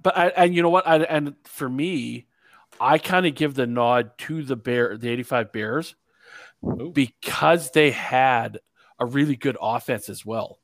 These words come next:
Speaker 2: Mm.
Speaker 1: Um, with, um, with Jim McMahon, Walter Payton, and then
Speaker 2: Okay.
Speaker 1: even Pa-, uh, refrigeration, refriger-, refrigerator Perry as a fullback. I mean, how you stopping that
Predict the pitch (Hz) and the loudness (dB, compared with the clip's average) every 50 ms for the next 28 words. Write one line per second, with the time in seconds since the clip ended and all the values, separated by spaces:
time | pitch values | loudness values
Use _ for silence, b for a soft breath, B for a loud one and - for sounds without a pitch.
0 | _ _ _ _ _ _ - 120 120 110 95 - _ _ _ _ _ _ _ _ | _ _ _ _ _ _ -14 -14 -12 -12 -12 -16 _ _ _ _ _ _ _ _
1 | _ _ - - 127 117 120 113 113 107 107 90 - - - - 143 135 123 127 | _ _ -2 0 2 4 6 4 4 2 0 -4 -10 -16 -16 -14 -10 -6 0 2
2 | 127 123 117 - - - - - - - 147 131 113 110 107 107 107 104 104 107 | 4 4 2 0 -4 -18 -20 -20 -10 -2 0 2 2 4 2 2 0 -2 -4 -8
3 | 104 82 - _ _ _ _ - 143 131 113 - - 139 131 135 127 - - 127 | -10 -12 -16 _ _ _ _ -8 -6 -6 -4 -2 0 0 2 2 0 2 2 4
4 | 120 117 117 117 113 113 117 - B B B B B - 117 123 123 - 131 120 | 6 6 6 6 6 4 0 -4 B B B B B 2 2 2 4 2 -2 -4
5 | - 131 120 120 113 90 117 113 117 117 - B B B B B B B - 139 | 0 0 0 0 0 -2 -6 -6 -6 -6 -8 B B B B B B B 2 2
6 | 135 135 131 127 127 131 - 147 143 135 131 135 131 123 117 113 107 - _ _ | 4 4 4 4 4 2 2 0 0 2 4 2 2 2 0 -4 -6 -10 _ _
7 | _ _ _ _ _ - - - 143 160 - 156 139 131 117 123 135 120 - - | _ _ _ _ _ -6 -2 2 2 2 4 4 4 4 4 4 0 0 2 0
8 | 151 147 135 143 143 143 143 139 - 147 135 127 - - 135 131 123 139 160 175 | 0 0 2 2 2 2 2 2 0 -4 -4 -6 -6 -4 -2 0 2 2 2 2
9 | 165 - 170 139 - - 139 117 - - - 170 170 170 170 165 160 139 117 - | 2 0 -4 -4 -4 -6 -6 -6 -6 -2 -2 -2 -2 -2 0 0 0 0 -2 -2
10 | - 131 151 147 127 113 113 - 113 113 - B B B B B B B B B | -2 0 2 2 2 2 -2 -4 -8 -10 -12 B B B B B B B B B
11 | B 123 117 110 113 - - 143 143 131 117 113 107 104 - 110 - - - - | B 0 2 2 0 0 2 4 4 4 4 4 2 2 0 -2 -4 -8 -14 -20
12 | _ _ _ b b b b b b b 135 135 139 127 123 151 156 151 139 117 | _ _ _ b b b b b b b 4 4 4 4 4 4 4 4 2 0
13 | - - 139 131 131 - 135 123 117 113 113 113 - | 0 2 4 4 4 4 0 -2 0 0 0 -2 -2